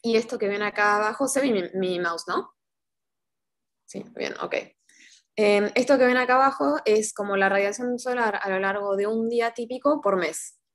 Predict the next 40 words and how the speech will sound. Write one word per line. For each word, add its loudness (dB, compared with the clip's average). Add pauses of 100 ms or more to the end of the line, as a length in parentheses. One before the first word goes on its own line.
(100)
La 0
parte 2
amarilla -2
es -10
la -4
radiación -2
difusa -2 (440)
y 4
la 4
parte 4
naranja 0
es -4
la -2
radiación -2
solar -2
directa, 0 (260)
es -4
decir, -2
el, 0
digamos, -2
el -2
calor 4
del -2
sol -6
que -4
nos -4
llega 0
por -2 (160)
cuando 0
nos, -8
nos -6
pega 4
el 4
sol. -2 (1800)
Y 2
acá 6
hice 4
una 4
comparación 2
con, -2